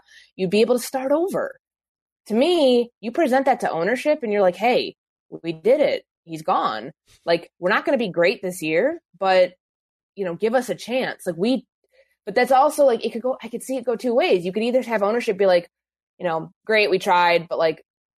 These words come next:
we're proud of you for doing that." Or they could be like, "You just admitted failure, that we just spent eighty-four million dollars plus for a mistake.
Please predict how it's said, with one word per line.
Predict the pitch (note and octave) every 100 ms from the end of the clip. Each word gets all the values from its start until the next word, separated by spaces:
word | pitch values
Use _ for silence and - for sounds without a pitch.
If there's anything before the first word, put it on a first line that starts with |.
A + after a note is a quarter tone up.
| _ _ -
we're | G3 G3
proud | G3 F#3 F3
of | E3
you | E3
for | E3+
doing | A3 G3+
that." | F#3
Or | F#3+ G#3
they | A3
could | G#3
be | G3
like, | G3 E3+ E3+ _ _ _ _ F3
"You | G3
just | A#3
admitted | A3 G#3+ G3 E3+
failure, | - F#3 F3+ D#3+ B2 A2+ C#3 -
that | F3
we | G3
just | G3
spent | G#3+ G3 F3+
eighty-four | G3 A3 G3+ G3
million | F#3 F3 F3 E3
dollars | D#3+ E3 D#3+ C#3 C#3+ D3+
plus | - A3+ F3+ G2 - - - _ _ _ _ _
for | - G#3 E3+
a |
mistake. | D#3+ - - F3+ E2+ -